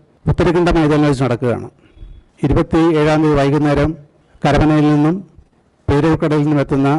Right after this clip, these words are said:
പതാക, കൊടിമര, ദീപശിഖ റാലി ഇരുപത്തിയേഴാം തീയതി വൈകുന്നേരം പുത്തരിക്കണ്ട മൈതാനിയിൽ എത്തുകയും പിറ്റേന്ന് അവിടെ ഇരുപത്തിയെട്ടാം തീയതി രാവിലെ പതാക ഉയർത്തി സമ്മേളന പരിപാടികൾ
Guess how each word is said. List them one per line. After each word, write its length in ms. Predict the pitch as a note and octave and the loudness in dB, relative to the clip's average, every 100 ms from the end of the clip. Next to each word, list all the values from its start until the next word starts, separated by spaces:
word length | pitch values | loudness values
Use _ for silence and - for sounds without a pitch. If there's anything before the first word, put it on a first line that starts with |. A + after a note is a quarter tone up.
| D#3 - - _ - | -4 -14 -20 _ -6
പതാക, 380 | C#3 C3 D3 C#3+ D3+ D#3 F#3+ - | -2 0 0 0 0 -2 -6 -6
കൊടിമര, 380 | D3 C#3 D3 C#3 D3 E3 - _ _ _ _ _ - | -2 0 0 2 0 -2 -8 _ _ _ _ _ -2
ദീപശിഖ 420 | C#3 D3 E3 D3+ D3 D3 D#3+ C3+ | 2 2 0 -2 0 0 -2 -2
റാലി 300 | C3 C3 D3+ G#3 - _ _ | 0 0 0 -2 -10 _ _
ഇരുപത്തിയേഴാം 440 | D3+ D#3 E3 D3+ D3 | -2 0 0 0 0
തീയതി 100 | C#3+ | 0
വൈകുന്നേരം 420 | C#3 D3 C#3+ C#3+ D3 | 0 0 0 0 -2
പുത്തരിക്കണ്ട 400 | - D3+ D3 C#3+ C#3 | -2 -2 0 0 0
മൈതാനിയിൽ 440 | C#3 C#3 C#3 C3+ B2+ | 0 0 0 0 -2
എത്തുകയും 340 | C#3+ C#3 F3 - - _ _ - - - - | 0 0 0 -4 -16 _ _ -20 -20 -14 -4
പിറ്റേന്ന് 520 | - - D#3+ D#3 E3+ D#3+ | -4 -2 -2 0 -2 -2
അവിടെ 260 | C3 C#3 E3 - - _ _ _ _ _ - | -2 0 -2 -6 -20 _ _ _ _ _ -4
ഇരുപത്തിയെട്ടാം 460 | D3 D#3 D#3+ D3+ | -2 0 -2 0
തീയതി 140 | D3 C3 | 0 0
രാവിലെ 360 | C#3 D3+ C#3+ A2 - _ _ - - - - - E3+ C#3 C#3 | 0 0 -2 -4 -10 _ _ -20 -20 -20 -12 -4 0 0 0
പതാക 320 | C#3+ D3+ C#3+ D3+ | 0 0 0 0
ഉയർത്തി 320 | C#3+ C#3 B2 D3+ D3+ | 0 -2 0 -2 -2
സമ്മേളന 420 | C#3 C#3 C#3+ C#3 C#3+ D3 | -2 0 0 0 -2 -4
പരിപാടികൾ 420 | B2 C3+ C3+ C3+ | -4 -2 -2 -2